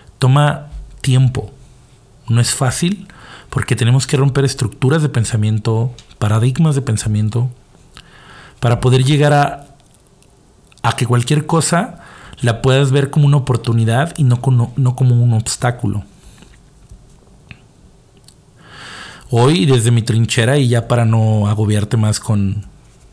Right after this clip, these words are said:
con esta plática aburrida, <laughs> la verdad es que me gusta mucho platicar y disfruto muchísimo estar frente a la computadora,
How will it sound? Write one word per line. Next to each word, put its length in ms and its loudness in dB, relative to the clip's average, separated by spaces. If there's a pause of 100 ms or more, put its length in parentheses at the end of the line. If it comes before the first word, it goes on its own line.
(1500)
con 160 -4
esta 200 -4
plática 320 -2
aburrida, 440 0 (440)
<laughs> 460 -20
la 100 0
verdad 180 2
es 120 -2
que 240 0
me 120 0
gusta 220 0
mucho 240 -2
platicar 380 -2
y 260 0
disfruto 420 -2
muchísimo 800 0 (640)
estar 260 -2
frente 260 -2
a 20 0
la 100 -2
computadora, 680 -2